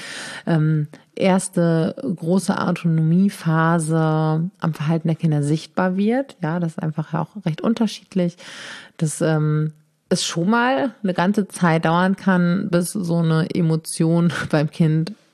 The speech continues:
sich so ausagiert hat, ja, bis, ähm, eine, ein Gefühlssturm, weil irgendwas gerade nicht so geht, wie, äh, das, das Kind sich vorgestellt oder gewünscht hat, wenn irgendwie das Eis abgebrochen ist, das Brot in der Mitte durchgeschnitten ist, was auch immer,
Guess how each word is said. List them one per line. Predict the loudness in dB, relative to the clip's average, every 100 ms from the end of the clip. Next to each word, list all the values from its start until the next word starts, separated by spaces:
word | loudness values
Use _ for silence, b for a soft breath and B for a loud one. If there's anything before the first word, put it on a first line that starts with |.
| _
sich | -4 -2 0
so | 0
ausagiert | 2 2 2 2 0 2 0 0 -4
hat, | -6 -2
ja, | 0 0
bis, | 0 -2 -2 -6
ähm, | -4 -2 -4 B B B B -2
eine, | 0 2 2 0 0
ein | 0 0
Gefühlssturm, | -2 2 2 2 -4 -2 2 4 4 4 2 0 -4 _ -2
weil | 2 2 2 0 0 -4 -6 _ _
irgendwas | 2 2 2 0 2
gerade | 4 4
nicht | 4 2 2
so | 0
geht, | 2 2 2 0
wie, | -2 0 0
äh, | 0 0 0 0 -2 -2
das, | -2 -4 -6
das | -6 -2 -2 0 -4 0
Kind | -2 2
sich | 0 -2 B B B B
vorgestellt | 0 2 2 2 0 0
oder | -4 0 0
gewünscht | 0 0 0 0 2
hat, | 2 2 -2
wenn | 0 0 0
irgendwie | 0 0 0 0 0 2
das | 2 2
Eis | 2 2
abgebrochen | 0 -4 -4 -4 -4 -2 -2 0
ist, | 0 0
das | -4
Brot | 0 0 2
in | 0
der | 0
Mitte | -2 -2
durchgeschnitten | -2 -2 -4 -2 -2 0
ist, | 0 0 2
was | 0 0
auch | -2
immer, | 2 2 2